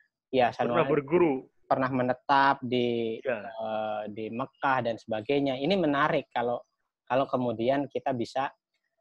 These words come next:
Speaker 1: eh, merekonstruksi ya. Saya, eh, mud-, mudah-mudahan nanti, eh, suatu saat, eh, saya bisa berdiskusi. Nah, karena, karena begini, eh, kalau konteksnya itu, eh, apa namanya,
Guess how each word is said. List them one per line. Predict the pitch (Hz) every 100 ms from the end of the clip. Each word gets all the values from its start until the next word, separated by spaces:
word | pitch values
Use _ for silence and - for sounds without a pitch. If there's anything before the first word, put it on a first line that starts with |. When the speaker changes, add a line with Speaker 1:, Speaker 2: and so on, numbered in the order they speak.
| _ -
Speaker 1:
eh, | 123 117
merekonstruksi | 117 120 120 123 120 147 143 - 170 131
ya. | 135
Saya, | 139 147 160
eh, | - 135
mud-, | 127 135 135
mudah-mudahan | 135 135 139 180 175
nanti, | 143 170 165
eh, | - 156 127 123
suatu | 131 127 131 123
saat, | 123 131 135 -
eh, | 127 117 117 123
saya | - 131
bisa | 117 123
berdiskusi. | 113 107 104 - 113 113 104 - _ _ _ -
Nah, | 131
karena, | 131 135 180 -
karena | 156 180
begini, | 160 135 156 170 156 143
eh, | - 127 123
kalau | - 131 127 -
konteksnya | 131 123 123 - 123
itu, | 120 - 123 117 120
eh, | 127 117 113 113 113 110 - _ 151
apa | 123 139
namanya, | 131 123 127 139